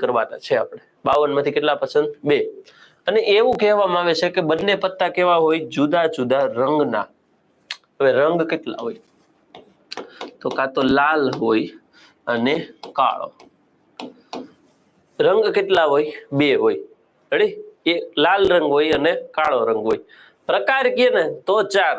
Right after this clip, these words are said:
થાય. રેડી? પ્રકાર કહે તો ચાર. કાં તો લાલ રંગ હોય, કાં તો કાળો રંગ હોય. હવે તમારે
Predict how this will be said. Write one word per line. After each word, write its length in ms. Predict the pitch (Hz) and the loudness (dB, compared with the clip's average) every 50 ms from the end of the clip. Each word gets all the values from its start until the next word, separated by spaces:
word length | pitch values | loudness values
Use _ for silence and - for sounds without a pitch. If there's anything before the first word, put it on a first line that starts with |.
| - - | -4 -4
થાય. 180 | 123 113 110 - _ _ _ _ _ _ _ _ _ _ _ - | -4 -4 -6 -8 _ _ _ _ _ _ _ _ _ _ _ -2
રેડી? 200 | 143 190 226 226 226 - - - - _ _ _ - | 0 0 0 0 -2 -6 -12 -20 -20 _ _ _ -2
પ્રકાર 280 | 156 185 180 214 196 185 - | -2 0 2 2 0 0 0
કહે 100 | 170 160 139 | 0 0 0
તો 60 | 147 143 147 | 0 0 2
ચાર. 140 | 139 117 110 - - _ _ _ _ _ _ - | 0 0 0 -4 -10 _ _ _ _ _ _ -6
કાં 140 | 151 147 151 | -6 -4 -2
તો 40 | 180 165 156 156 | 0 2 2 2
લાલ 220 | 160 165 180 196 196 185 180 | 2 2 0 0 -2 -2 0
રંગ 180 | 196 190 185 180 170 | 0 0 0 0 0
હોય, 180 | 170 175 190 202 185 - - - - | 0 0 0 -2 -4 -8 -18 -10 -6
કાં 160 | 143 139 135 - | -4 -4 -4 -4
તો 60 | 160 160 160 | -6 -4 -2
કાળો 200 | 156 147 143 123 113 | 0 0 0 0 -2
રંગ 140 | 113 113 110 127 | -4 -4 -6 -8
હોય. 100 | - - - - - _ | -12 -16 -20 -20 -14 _
હવે 140 | - 147 156 151 | -4 -4 -2 -2
તમારે 200 | 175 175 185 - | 0 -2 -2 -2